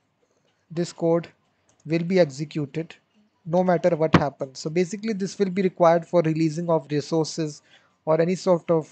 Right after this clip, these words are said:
uh, native work that you want to do, no matter what happens.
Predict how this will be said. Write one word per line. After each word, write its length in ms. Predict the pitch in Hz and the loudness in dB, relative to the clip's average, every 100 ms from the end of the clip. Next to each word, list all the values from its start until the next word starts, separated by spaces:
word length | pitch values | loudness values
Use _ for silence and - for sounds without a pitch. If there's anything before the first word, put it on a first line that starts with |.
| _ | _
uh, 120 | 151 143 | -6 -2
native 360 | 156 151 165 | -2 -2 -2
work 180 | 160 151 | -2 -2
that 200 | 156 147 | -2 -4
you 80 | 147 | -4
want 260 | 147 143 - | -4 -4 -10
to 60 | - | -10
do, 160 | 160 - _ _ _ _ _ _ _ _ _ _ _ _ _ _ _ _ _ _ _ _ _ _ _ _ _ 175 170 _ - | -10 -10 _ _ _ _ _ _ _ _ _ _ _ _ _ _ _ _ _ _ _ _ _ _ _ _ _ -20 -20 _ -12
no 200 | 165 180 | -2 0
matter 340 | 175 156 170 | 0 2 2
what 180 | 156 151 | 0 -2
happens. 640 | 156 143 139 127 - - | -4 -4 -6 -10 -16 -20